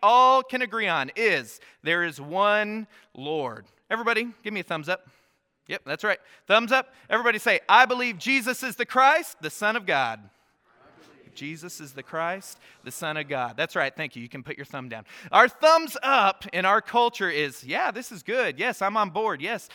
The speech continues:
th-, this is first and foremost." And this is the first and foremost belief that we can share. I believe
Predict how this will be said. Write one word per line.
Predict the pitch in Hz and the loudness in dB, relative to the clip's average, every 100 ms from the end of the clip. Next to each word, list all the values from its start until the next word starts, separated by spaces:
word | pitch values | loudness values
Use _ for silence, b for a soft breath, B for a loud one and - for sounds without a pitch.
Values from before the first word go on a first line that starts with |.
| B - | B -4
th-, | 196 | -4
this | 175 202 208 | -4 -8 -8
is | 214 - | -12 -10
first | - 233 247 - - B - | -2 -2 -2 -10 -20 B -8
and | 208 | -8
foremost." | - 208 202 185 120 104 - | -6 -2 0 0 -6 -10 -12
And | 160 180 | -10 -6
this | 302 302 - | -4 -4 -6
is | 208 | -14
the | 180 | -16
first | - - 269 277 - - B | -14 -4 -4 -4 -8 -18 B
and | - 208 | -10 -10
foremost | - 220 220 202 - - | -8 -6 -4 -4 -6 -10
belief | 165 165 135 - | -8 -6 -8 -8
that | 135 | -10
we | 135 135 | -8 -12
can | 143 131 | -14 -14
share. | - 120 110 | -12 -12 -6
I | 151 185 214 226 | 0 2 2 0
believe | 185 208 175 160 | -4 -8 -6 -6